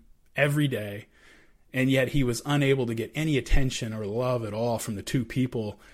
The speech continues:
from whom a child, especially one so special and unique, should expect to receive it. Narcissism only superficially resembles self-love.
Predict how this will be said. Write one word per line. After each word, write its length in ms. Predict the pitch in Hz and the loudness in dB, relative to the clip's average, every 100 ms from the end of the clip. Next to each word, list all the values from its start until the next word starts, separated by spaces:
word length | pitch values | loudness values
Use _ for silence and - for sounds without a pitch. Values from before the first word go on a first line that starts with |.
| - | -20
from 200 | - 120 | -10 -4
whom 160 | 135 120 | -2 -2
a 40 | |
child, 500 | 101 143 127 104 110 - | -2 -2 0 -2 -4 -6
especially 720 | - 135 123 - 120 113 107 | -2 0 0 -2 -2 -2 -4
one 280 | 104 120 113 | -4 -2 -2
so 160 | 123 | -2
special 480 | 107 - 131 - 139 | -6 -2 -2 0 -2
and 120 | 123 | 0
unique, 480 | 113 127 139 131 - - - _ _ _ | 0 0 0 -2 -8 -20 -20 _ _ _
should 160 | - 135 | -4 -2
expect 400 | 120 - 127 - | -2 0 0 0
to 80 | 110 | -6
receive 420 | 98 - 117 90 | -4 -4 -6 -6
it. 120 | - - _ _ _ _ - - - _ _ _ _ _ _ _ _ _ _ _ _ _ - | -16 -20 _ _ _ _ -20 -20 -20 _ _ _ _ _ _ _ _ _ _ _ _ _ -2
Narcissism 640 | 143 156 151 160 147 143 | 0 0 0 2 2 4
only 320 | 135 135 123 | 4 4 2
superficially 760 | - - 135 131 139 - 117 113 | 0 -2 -2 -2 -2 -2 -4 -4
resembles 500 | 104 104 101 98 98 | -4 -4 -4 -4 -4
self-love. 640 | 113 90 - 92 - - | -4 -4 -6 -8 -10 -18